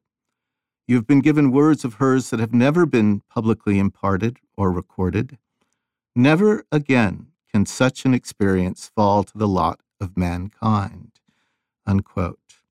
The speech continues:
Well, it's been fabulous having this time with you, Heather. Thanks so much for taking us in to four hundred Beacon Street during these, these very vital years of nineteen oh eight to nineteen ten.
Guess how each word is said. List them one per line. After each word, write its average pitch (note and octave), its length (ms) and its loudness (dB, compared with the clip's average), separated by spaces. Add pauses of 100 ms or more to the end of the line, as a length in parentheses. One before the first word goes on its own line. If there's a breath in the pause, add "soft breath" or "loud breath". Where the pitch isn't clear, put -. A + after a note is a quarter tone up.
(800)
Well, D#3+ 200 4
it's D3+ 160 -2
been E3+ 140 2
fabulous G3 680 0
having B2 380 0
this A2+ 220 -2
time G#2+ 380 0
with F#2 240 -2
you, F#2 360 -2 (100)
Heather. G#2 300 -4
Thanks - 320 -4
so C#3 180 2
much A#2 440 0 (100)
for B2+ 280 -2
taking E3+ 400 0
us D#3 180 0
in C3+ 320 2
to A2 140 -14
four A#2+ 240 -2
hundred A2+ 300 0
Beacon A2 320 0
Street F#2+ 500 -2
during G#2+ 340 0
these, G#2 360 0 (200)
these B2 280 -2
very F#3 380 2
vital C#3 440 0
years G#2+ 600 0
of F2 160 -14
nineteen C#3+ 440 -2
oh A#2+ 160 4
eight A#2 220 -4
to - 100 -6
nineteen A#2 480 -2
ten. C3+ 420 -4